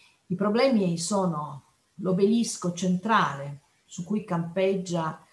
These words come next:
eh, un'enorme scritta Mussolini Dux, che qui, scusate, non si vede, non avevo foto mie del, dello spazio, abbiate pazienza, ho preso anche quello online, e chi va a vedere le partite di calcio calpesta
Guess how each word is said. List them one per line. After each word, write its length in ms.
eh, 280
un'enorme 600
scritta 960
Mussolini 680
Dux, 720
che 180
qui, 240
scusate, 520
non 220
si 160
vede, 600
non 200
avevo 240
foto 320
mie 260
del, 380
dello 200
spazio, 440
abbiate 260
pazienza, 440
ho 40
preso 260
anche 220
quello 280
online, 540
e 540
chi 280
va 360
a 60
vedere 400
le 80
partite 540
di 120
calcio 760
calpesta 1000